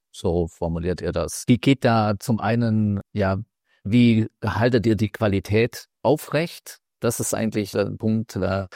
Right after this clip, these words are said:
man kann vieles versprechen, aber wenn man Fachkräftemangel hat, kommt man halt schnell in die Not, dass man Kunden nicht vollständig betreuen kann oder,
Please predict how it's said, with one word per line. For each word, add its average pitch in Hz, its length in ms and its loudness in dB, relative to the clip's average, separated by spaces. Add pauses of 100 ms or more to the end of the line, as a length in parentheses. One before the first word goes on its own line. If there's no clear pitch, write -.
(220)
man 104 160 0
kann 110 160 4
vieles 110 380 2
versprechen, 110 600 -2
aber 107 640 6
wenn 107 200 4
man 101 360 2 (220)
Fachkräftemangel 101 840 2
hat, - 380 -2
kommt 107 140 -2 (100)
man 101 160 0
halt 95 180 0
schnell 95 400 2
in 95 300 0
die 92 140 2
Not, 95 420 -2
dass - 400 -6 (280)
man 90 240 -2
Kunden 98 420 2
nicht 98 300 -4
vollständig 90 640 -2
betreuen - 520 -4
kann 110 360 -4 (640)
oder, 98 560 8